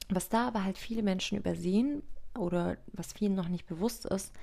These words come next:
ist, dass Disziplin im Grunde eine Gewohnheit ist. Und das musst du erstmal verstehen, falls du das noch nicht weißt. <laughs> Disziplin ist eine Gewohnheit. Disziplin bedeutet nicht gleich, dass, ähm,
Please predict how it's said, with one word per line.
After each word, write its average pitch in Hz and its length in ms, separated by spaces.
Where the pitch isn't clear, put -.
ist, - 300
dass - 180
Disziplin - 680
im 175 180
Grunde 196 480
eine 165 220
Gewohnheit 185 520
ist. - 260
Und 175 120
das 185 160
musst 196 220
du - 20
erstmal 165 300
verstehen, 170 680
falls - 240
du 170 240
das - 160
noch 165 140
nicht - 120
weißt. 196 420
<laughs> - 240
Disziplin - 800
ist - 360
eine 165 220
Gewohnheit. 175 520
Disziplin - 420
bedeutet 196 420
nicht 175 160
gleich, 175 280
dass, - 260
ähm, 170 400